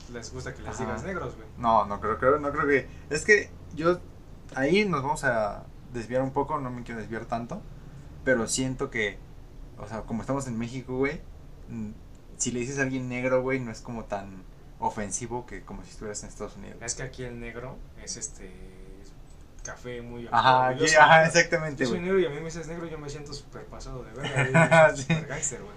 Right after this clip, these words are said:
Speaker 1: Pero igual yo
Speaker 2: Aquí hay muchos morenos que desearían ser negros negros, güey.
Speaker 1: Ajá.
Speaker 2: Ajá.
Speaker 1: O sea, los,
Speaker 2: Porque no
Speaker 1: aquí
Speaker 2: eres,
Speaker 1: los morenos
Speaker 2: no eres ni, ni negro, güey,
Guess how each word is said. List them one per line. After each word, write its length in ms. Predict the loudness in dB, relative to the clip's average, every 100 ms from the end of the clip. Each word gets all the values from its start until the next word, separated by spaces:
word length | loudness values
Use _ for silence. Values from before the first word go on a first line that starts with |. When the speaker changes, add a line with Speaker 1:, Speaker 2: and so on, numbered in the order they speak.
| -16 -16 -16 -14 -14 -4
Speaker 1:
Pero 760 | -2 -2 -2 -6 -6 -6 -8 -8
igual 420 | -6 -2 -2 -4 -12 -14 -6
yo 100 | 2 2
Speaker 2:
Aquí 180 | 6
hay 100 | 8
muchos 320 | 8 6 4 4
morenos 460 | 6 6 4 -2
que 160 | -2 -4
desearían 420 | -2 -2 -2 -2
ser 200 | -2 -2
negros 420 | -2 0 0 0
negros, 400 | 0 0 0 -2 -6
güey. 120 | -10
Speaker 1:
Ajá. 460 | -10 -2 2 2 -2 -12 -12
Speaker 2:
Ajá. 320 | -6 -4 -4 -4
Speaker 1:
O 60 |
sea, 300 | -4 -2 -4
los, 100 | 0
Speaker 2:
Porque 200 | 2 4
no 80 | 6
Speaker 1:
aquí 120 | 8 8
Speaker 2:
eres, 120 | 8
Speaker 1:
los 160 | 4
morenos 400 | 4 0 2 6
Speaker 2:
no 40 | 8
eres 180 | 8 8
ni, 100 | 4
ni 420 | 0 -4 0 2
negro, 360 | 2 4 6 6
güey, 300 | 6 4